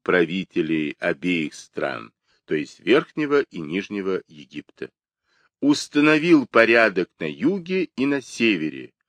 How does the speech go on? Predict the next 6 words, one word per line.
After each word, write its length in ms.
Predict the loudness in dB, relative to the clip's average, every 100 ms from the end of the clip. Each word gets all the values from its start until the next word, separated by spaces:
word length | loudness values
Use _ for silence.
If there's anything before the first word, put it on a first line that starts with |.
| _ _ -8
в 180 | 2 6
иноземных 720 | 6 2 4 4 4 0 -4
странах 760 | -6 0 2 4 0 -6 _ _
и 120 | -6 -6
в 60 |
Египте. 680 | -6 -12 -12 -18 _ -20 -20